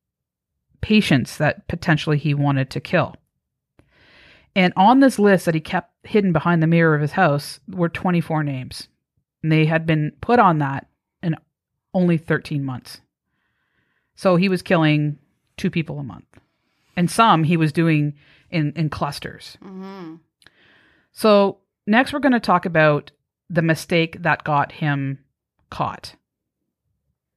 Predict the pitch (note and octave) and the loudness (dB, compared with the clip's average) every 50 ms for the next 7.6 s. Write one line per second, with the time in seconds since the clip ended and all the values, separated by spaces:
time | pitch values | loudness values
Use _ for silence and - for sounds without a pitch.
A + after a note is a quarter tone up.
0 | _ _ - - _ G#3 G#3 G#3+ G#3 G#3 G3+ - - D4 C#4 - B3+ A3+ G#3+ G3 | _ _ -20 -2 _ 4 6 6 4 2 2 0 -2 -2 0 0 2 2 2 2
1 | - F#3+ F3+ E3+ E3 E3 F3 D#3+ E3 E3 D#3+ D3+ E3+ D#3 D3+ F3 E3+ F3+ F3 - | 2 2 2 2 2 0 -2 -2 0 0 2 2 2 2 4 4 4 4 2 0
2 | - E3+ D#3+ D#3+ - E3 C#3+ D3 C#3 - D#3 D3+ D3+ D3+ D3 C#3+ - D3+ D3 - | 0 0 0 0 0 0 0 0 0 2 4 4 4 4 2 2 -2 -6 -8 -6
3 | - E3+ D#3+ D#3 - - - D#3+ D3+ C#3+ C3+ C3 B2+ B2+ - - _ _ _ _ | -4 -4 -4 -4 -4 -4 -2 0 0 0 0 -2 -6 -8 -12 -16 _ _ _ _
4 | _ _ _ _ _ _ _ _ _ - E3+ D#3+ D3 C#3+ - - - - - E3+ | _ _ _ _ _ _ _ _ _ -6 -2 -2 -2 -2 -2 -6 -14 -8 -4 -2
5 | E3+ E3 D3+ D#3+ D#3+ D3+ - D3 C#3+ C#3+ C#3+ - D#3+ D3 D3 C#3+ C#3+ - - _ | -2 -2 0 -2 -2 -2 0 0 -2 -2 -2 -4 -6 -6 -4 -6 -8 -10 -14 _
6 | _ _ _ _ _ _ _ F3 D#3+ D#3+ D#3+ D3+ C#3+ D3+ C#3 C#3+ D3 D3+ - E3+ | _ _ _ _ _ _ _ 2 2 4 4 4 4 2 2 2 2 2 2 2
7 | E3+ F3+ F#3+ D#3+ C#3+ - - - - - - | 2 2 2 -2 -2 -6 -10 -14 -18 -20 -20